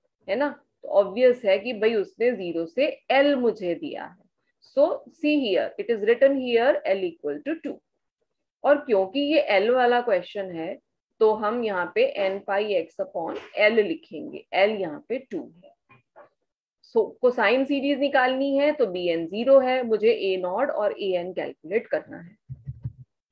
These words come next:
करते हैं। ए नॉट, ए नॉट is two upon, यहाँ एल होता है फॉर्मूले में, और एल की वैल्यू यहाँ टू है, तो उसने टू पुट कर दी। फिर यहाँ ज़ीरो से एल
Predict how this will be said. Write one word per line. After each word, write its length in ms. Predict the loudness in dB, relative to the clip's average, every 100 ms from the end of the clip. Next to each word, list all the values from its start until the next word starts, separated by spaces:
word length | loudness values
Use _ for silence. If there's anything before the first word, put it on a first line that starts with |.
| -2
करते 300 | -2 2 0
हैं। 200 | 0 -6 _ _ _ -20 _ -2
ए 180 | 2 2
नॉट, 360 | 2 -2 -10 -18 _ _ -6
ए 160 | -2
नॉट 280 | 0 0 0
is 160 | -2 -6 -8
two 120 | 2 2
upon, 460 | 2 -4 -4 -4 -4 -4
यहाँ 260 | 0 -2 4
एल 240 | 4 4
होता 280 | 0 -2 -4
है 100 | -8
फॉर्मूले 560 | -6 -6 -8 -14 -14 -14
में, 180 | -16 _ -10
और 160 | -8 0
एल 200 | 2 2
की 160 | -2 2
वैल्यू 300 | 4 4 -2
यहाँ 300 | -2 -2 -6 -2
टू 180 | 2
है, 240 | 2 2 2 -2 _ _ -4
तो 120 | -4
उसने 400 | -4 -10 -10 -10 -14 _
टू 120 | -8 -8
पुट 260 | -10 -16
कर 160 | -18 -20
दी। 240 | -20 _ _ _ _ _ _ -4
फिर 80 |
यहाँ 280 | 0 0 0
ज़ीरो 280 | -2 -2 -2
से 200 | 0 0 -2 -6 -4
एल 380 | -2 -2 -2